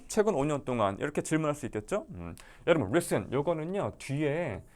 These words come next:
숫자가 나오면 안 돼요. 숫자가. 음. 자, 지금 보시면요.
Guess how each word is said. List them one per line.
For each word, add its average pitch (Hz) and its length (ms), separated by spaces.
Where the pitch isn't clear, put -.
숫자가 196 760
나오면 131 380
안 92 160
돼요. 85 180
숫자가. - 480
음. 95 160
자, 104 300
지금 127 220
보시면요. 120 520